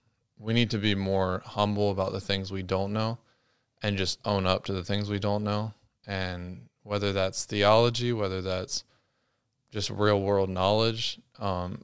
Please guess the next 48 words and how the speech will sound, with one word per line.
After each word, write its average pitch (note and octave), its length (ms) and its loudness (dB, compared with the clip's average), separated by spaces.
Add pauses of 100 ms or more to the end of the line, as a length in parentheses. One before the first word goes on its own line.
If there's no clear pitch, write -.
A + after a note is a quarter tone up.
you A2+ 160 -4
see - 160 6
a B2 80 8
lot G2+ 300 8
of F#2+ 80 2
people, G2 340 -2
and G2+ 140 2
I'm G#2+ 240 2 (320)
very G2+ 180 0
guilty G2 380 -4
of F2+ 120 -12
this, F#2 300 -6
that G2 300 -6 (580)
you, G#2+ 460 -2 (260)
you G#2+ 140 -4
get A2+ 180 6
an A2 60 0
idea G2 340 4
stuck F#2+ 320 2
in G2+ 80 -2
your F#2+ 140 0
head F#2 440 0 (520)
and F#2+ 500 0
you F#2+ 220 -6
want F#2+ 240 2
it G2 120 -2
to G#2 120 -8
be F#2+ 120 -2
true F#2 460 -4 (560)
and G2+ 220 -2
you F2+ 80 -2
believe F#2+ 340 2
it B2+ 120 0
to G#2 100 -2
be F#2+ 120 0
true, G2 520 0 (160)
so - 180 4
you'll G2 240 4
fight G2 380 4
till G2+ 120 -6
the F#2 120 0
day F#2 200 0
you F2+ 120 -2
die F#2 480 2 (180)
that - 240 -16
it - 100 -12
is G#2+ 220 0
true, A2+ 360 -8